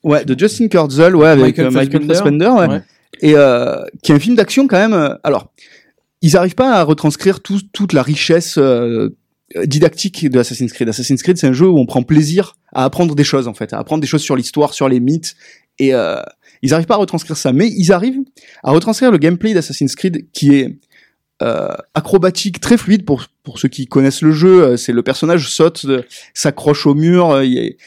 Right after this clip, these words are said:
Speaker 1: y a une vraie fluidité du gameplay. Et je trouve que dans, dans le, dans les cascades, ils arrivent à retranscrire ça avec des C G I qui sont pas trop,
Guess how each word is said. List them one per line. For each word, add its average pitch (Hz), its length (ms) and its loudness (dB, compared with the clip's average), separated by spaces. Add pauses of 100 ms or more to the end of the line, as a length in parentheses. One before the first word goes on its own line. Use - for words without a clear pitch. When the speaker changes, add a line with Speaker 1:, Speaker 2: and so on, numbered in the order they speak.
(140)
Speaker 1:
y 117 40 2
a - 20 6
une 135 120 4
vraie 220 160 2
fluidité 165 400 -2
du 151 80 -2
gameplay. 139 420 0 (360)
Et 165 40 6
je 156 100 4
trouve 262 260 -4
que 214 100 0
dans, 165 420 0
dans 160 160 0
le, 139 480 -2 (100)
dans 160 120 0
les 185 100 2
cascades, 185 540 -2
ils 160 160 0
arrivent 196 160 0
à 180 40 2
retranscrire 151 480 -6
ça 196 320 -4 (320)
avec 143 160 0
des 165 80 0
C 175 160 0
G 165 120 0
I 180 160 -2
qui 143 160 -6
sont 123 220 -4
pas 185 160 -2
trop, 151 640 0